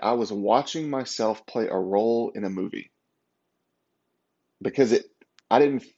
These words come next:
realize that that was me. Because here's what, what it looks like before I'd go out there to get 'em, and before they'd be in front of me on the table.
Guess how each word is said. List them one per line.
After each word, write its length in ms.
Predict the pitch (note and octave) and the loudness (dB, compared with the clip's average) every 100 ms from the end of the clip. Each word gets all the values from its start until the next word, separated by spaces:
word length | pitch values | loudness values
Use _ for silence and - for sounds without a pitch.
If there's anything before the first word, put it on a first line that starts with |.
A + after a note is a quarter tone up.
| _ | _
realize 560 | - F2+ C3+ C3 A2 - | -16 -2 0 2 0 0
that 100 | - | -6
that 140 | F#2+ | -6
was 160 | E2 E2+ | -6 -8
me. 340 | E2+ D2+ - _ _ _ _ _ _ _ _ _ _ _ _ _ _ _ _ _ | -8 -8 -12 _ _ _ _ _ _ _ _ _ _ _ _ _ _ _ _ _
Because 220 | _ B2 G#2+ | _ 0 4
here's 220 | D3 C#3+ | 4 4
what, 140 | - - | 0 -2
what 160 | - A2+ | 2 4
it 80 | - | 6
looks 200 | G#2+ - | 2 4
like 280 | G#2+ - - | 2 2 -6
before 320 | F#2+ - G#2+ | -10 2 4
I'd 160 | A2+ F2 | 4 2
go 100 | D2+ | -4
out 120 | - | -6
there 120 | - | -8
to 60 | - | -8
get 140 | - | -10
'em, 160 | - - _ _ _ _ _ _ _ - | -12 -18 _ _ _ _ _ _ _ -6
and 80 | |
before 320 | F#2+ - A2+ G#2 | -4 0 2 2
they'd 120 | G2 | 2
be 100 | F#2+ | -2
in 80 | F2+ | -2
front 260 | G2+ F#2 | -2 -2
of 60 | F2 | -4
me 200 | E2 - | -8 -10
on 160 | - F2+ | -8 -6
the 80 | E2+ | 0
table. 440 | F#2+ F#2+ - | 2 2 -4